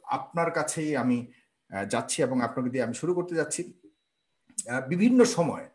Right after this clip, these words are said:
আপনার বিভিন্ন মন্তব্য, আহ, আমরা দেখে, দেখেছি আপনার বিভিন্ন, আহ, আলোচনাতে। আহ, আপনি ইসলাম ধর্মের গুরুত্বপূর্ণ অংশ হাদিস বিষয়ে দ্বিধা ও আপত্তি প্রকাশ করেছেন বিভিন্ন সময়ে।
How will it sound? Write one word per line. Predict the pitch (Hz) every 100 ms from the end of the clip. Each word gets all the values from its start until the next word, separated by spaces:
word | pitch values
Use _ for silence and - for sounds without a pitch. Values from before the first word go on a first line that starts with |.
| _ _ _ _
আপনার | 123 123 143
বিভিন্ন | 131 127 143
মন্তব্য, | 127 117 131 - 127 101 127 123 - - - _ _
আহ, | 104
আমরা | 98 95 104
দেখে, | 95 117 117 117 110
দেখেছি | 110 107
আপনার | 110 107 101
বিভিন্ন, | 101 98 95 90 - _ _
আহ, | 92
আলোচনাতে। | - 110 127 127 98 - 196 - _ _
আহ, | - 127 127 123 - - 78 - - - -
আপনি | - 190
ইসলাম | 196 180 - - 208
ধর্মের | 175 214 190
গুরুত্বপূর্ণ | 160 240 - 196 180 156
অংশ | 127 -
হাদিস | - - 151 202 -
বিষয়ে | 143 147 - 156 156 160 -
দ্বিধা | 98 135 135
ও | 127 123
আপত্তি | - - - - 123
প্রকাশ | 98 98 95
করেছেন | - 90 - 113
বিভিন্ন | 151 135 120
সময়ে। | - 87 104